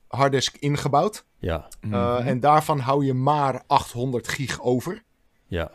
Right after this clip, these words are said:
Speaker 1: Eh, en de reden daarvoor is Quick Resume. Eh, Quick Resume die, eh, vreet aardig wat van jouw, ehm, van jouw opslag op.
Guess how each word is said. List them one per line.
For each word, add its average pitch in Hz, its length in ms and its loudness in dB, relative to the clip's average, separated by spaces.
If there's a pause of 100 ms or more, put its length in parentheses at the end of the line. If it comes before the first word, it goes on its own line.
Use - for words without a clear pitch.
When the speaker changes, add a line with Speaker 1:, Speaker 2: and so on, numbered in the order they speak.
(100)
Speaker 1:
Eh, 123 280 -2
en 127 80 -2
de 123 80 0
reden 143 360 2
daarvoor 131 500 0
is - 560 -2
Quick 160 280 2
Resume. 160 520 2 (920)
Eh, 117 380 -6
Quick 170 240 -6
Resume 127 500 -2
die, 113 320 -4
eh, 110 60 -2
vreet 135 420 -2
aardig 135 400 -4
wat 120 260 -4
van 120 200 -4
jouw, 110 440 -4
ehm, 104 460 -6 (280)
van 131 120 -2
jouw 120 100 2
opslag 131 420 -2
op. - 300 -2